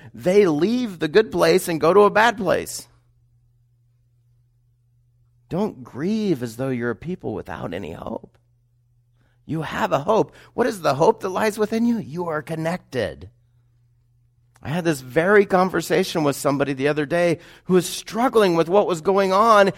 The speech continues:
in their family. And this was the line I said, "I know this is hard. I need you to begin to trust Jesus with your family member.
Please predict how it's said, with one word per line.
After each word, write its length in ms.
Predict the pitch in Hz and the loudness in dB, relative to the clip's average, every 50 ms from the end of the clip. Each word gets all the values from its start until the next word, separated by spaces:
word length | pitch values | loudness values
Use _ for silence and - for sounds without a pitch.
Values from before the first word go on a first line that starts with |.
| - - | -8 -8
in 120 | - - 180 | -4 2 4
their 140 | 185 180 175 | 4 4 4
family. 640 | - - 190 202 233 247 254 240 208 175 151 127 - - - - | 2 -2 -2 0 2 4 6 8 8 8 8 6 2 -4 -18 -6
And 300 | - 160 160 160 156 156 | -2 0 0 0 2 4
this 200 | 160 233 233 - | 6 6 6 6
was 240 | 180 185 185 165 151 | 2 -2 -2 -2 -4
the 120 | - 165 165 | -6 -6 -4
line 300 | 180 180 202 226 226 208 | -4 -4 -4 -4 -4 -4
I 100 | 185 180 | -4 -6
said, 320 | - - 165 147 135 117 - _ _ _ _ _ _ _ _ _ _ _ _ | -6 -4 -4 -4 -4 -4 -8 _ _ _ _ _ _ _ _ _ _ _ _
"I 240 | - - 190 208 226 | -10 -6 -4 -2 -2
know 320 | 220 196 190 202 220 226 | 0 0 2 4 6 6
this 240 | 196 165 190 185 - | 6 6 4 0 0
is 140 | 160 151 143 | -4 -10 -10
hard. 720 | 151 - 180 185 185 196 185 165 143 120 107 90 85 80 - _ _ _ _ _ _ _ _ _ _ _ _ _ _ _ _ - | -10 -8 -6 -4 -2 0 0 0 0 -2 -2 -4 -8 -14 -16 _ _ _ _ _ _ _ _ _ _ _ _ _ _ _ _ -14
I 220 | - 175 190 202 | -10 -8 -6 -2
need 320 | 214 214 208 185 175 151 135 | 0 2 2 0 0 -4 -8
you 240 | 135 165 190 190 165 | -8 -4 -4 -2 -2
to 80 | 156 | -4
begin 560 | 131 139 131 123 110 95 165 180 190 196 185 | -4 -6 -8 -8 -10 -8 -6 -6 -4 -4 -4
to 100 | 165 180 | -6 -6
trust 480 | 151 - - - 175 175 175 147 139 123 | -8 -8 -6 -2 -2 -2 -2 -4 -10 -14
Jesus 920 | 120 117 151 165 180 185 165 131 120 104 87 78 - - - - - - _ _ _ _ _ _ _ _ _ _ _ _ _ _ _ _ _ _ _ _ _ _ _ _ _ _ _ _ _ _ _ _ _ _ _ _ _ _ _ _ _ _ _ _ _ _ _ _ | -10 -6 -4 -2 -2 -2 -4 -4 -6 -6 -6 -8 -10 -14 -16 -16 -18 -20 _ _ _ _ _ _ _ _ _ _ _ _ _ _ _ _ _ _ _ _ _ _ _ _ _ _ _ _ _ _ _ _ _ _ _ _ _ _ _ _ _ _ _ _ _ _ _ _
with 440 | - 110 120 123 110 - - - - _ _ _ _ _ _ _ _ _ _ _ _ _ _ _ _ _ _ _ _ - | -10 -6 -6 -6 -6 -10 -16 -20 -20 _ _ _ _ _ _ _ _ _ _ _ _ _ _ _ _ _ _ _ _ -12
your 180 | 107 117 117 | -10 -10 -10
family 480 | 110 - - 135 135 151 160 143 123 104 | -8 -6 -6 -6 -4 -4 -4 -4 -4 -4
member. 480 | 95 90 85 80 76 71 67 67 69 | -4 -4 -6 -8 -10 -14 -18 -18 -20